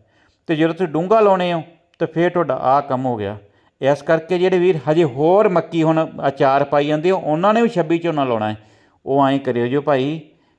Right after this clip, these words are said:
ਕਿ ਇੱਕ ਦਾ ਦਿਨ ਖੇਤ ਨੂੰ ਛੱਡ ਦਿਓ ਤਾਂ ਕਿ ਜਿਹੜਾ ਕੱਖ ਫੂਸ ਆ ਉਹ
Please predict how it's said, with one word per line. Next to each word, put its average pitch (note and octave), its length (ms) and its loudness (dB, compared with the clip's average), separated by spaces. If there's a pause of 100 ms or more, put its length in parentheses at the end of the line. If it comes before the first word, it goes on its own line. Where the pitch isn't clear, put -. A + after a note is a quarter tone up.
(140)
ਕਿ D#3 160 4 (320)
ਇੱਕ C#3 300 0
ਦਾ D#3 180 2
ਦਿਨ C#3+ 300 0
ਖੇਤ C#3 340 -4
ਨੂੰ D#3 220 -4 (260)
ਛੱਡ D3 180 0
ਦਿਓ C#3+ 240 2 (540)
ਤਾਂ C#3+ 180 2
ਕਿ E3 320 0 (100)
ਜਿਹੜਾ D#3 240 2
ਕੱਖ C#3+ 400 -2
ਫੂਸ D3+ 280 -4
ਆ D#3+ 140 4
ਉਹ E3 600 -2